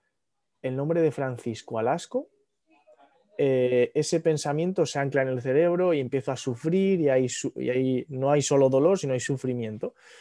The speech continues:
Entonces, eh, para que, pues el dolor es un momento, el sufrimiento es continuo y lo puedes elegir. Es conseguir hacer que el nombre de Francisco salga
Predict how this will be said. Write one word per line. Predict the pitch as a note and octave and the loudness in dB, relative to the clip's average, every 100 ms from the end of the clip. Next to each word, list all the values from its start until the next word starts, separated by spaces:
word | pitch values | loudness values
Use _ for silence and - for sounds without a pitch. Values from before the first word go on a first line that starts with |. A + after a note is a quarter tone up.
| - _ | -20 _
Entonces, | - C#3+ A#2 - _ | -2 -2 -2 -8 _
eh, | - B2 A#2+ A#2+ A#2+ A#2 A#2+ - | -6 0 2 2 2 2 0 -2
para | B2+ B2+ A#2+ A#2+ | -2 0 0 -2
que, | B2+ B2 A#2 A#2 - | 0 0 2 0 -4
pues | - A#2+ | -8 -4
el | A#2+ | 0
dolor | B2+ C#3+ D3 | 2 4 2
es | C3 | 2
un | D3 | 0
momento, | D3+ F#3 G3+ | 0 0 2
el | F3+ | 0
sufrimiento | D3 B2+ B2+ C3+ C#3+ D3 | -2 -4 -4 -6 -2 -4
es | - | -2
continuo | C#3+ D3 F#3 G3 | -6 -4 -2 -2
y | E3+ | 0
lo | B2+ | -2
puedes | C3+ C3+ B2 | 0 0 0
elegir. | B2 A2+ A#2 G#2 _ _ _ _ _ _ _ _ _ _ _ _ | -4 -4 -6 -12 _ _ _ _ _ _ _ _ _ _ _ _
Es | D#3 C3+ - _ | 0 0 -2 _
conseguir | - C#3 B2 C#3+ D3+ D#3 | -6 -4 -2 -2 2 2
hacer | C3 A2+ G#2 A2+ - | 0 -2 -6 -8 -6
que | B2 A#2+ | -2 0
el | B2+ | 0
nombre | D3 D#3+ D3 | -2 0 0
de | B2+ | 0
Francisco | C3 A#2+ - F3 F#3 - C4+ - _ _ | -4 -8 -6 -6 -6 -6 -8 -10 _ _
salga | - - D#3 F#3+ A#3+ | -16 -4 0 0 -2